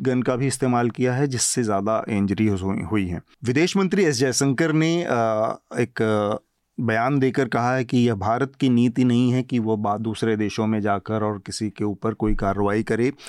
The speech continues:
उनका, अ, इशारा जो था वो हरप्रीत निज्जर की हत्या से जुड़ी जो कनाडा का बयान है उस पर, अ, ये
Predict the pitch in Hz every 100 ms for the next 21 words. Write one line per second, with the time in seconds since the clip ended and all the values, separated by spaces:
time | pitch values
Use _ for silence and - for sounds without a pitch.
0 | - - 131 139 135 127 117 120 120 120
1 | 117 123 123 113 113 - 107 113 107 110
2 | - 120 104 117 113 123 110 117 98 _
3 | 117 113 117 107 107 104 101 107 107 107
4 | - - 104 - - - - 113 110 113
5 | 117 131 117 - 120 107 104 95 101 101
6 | 101 101 98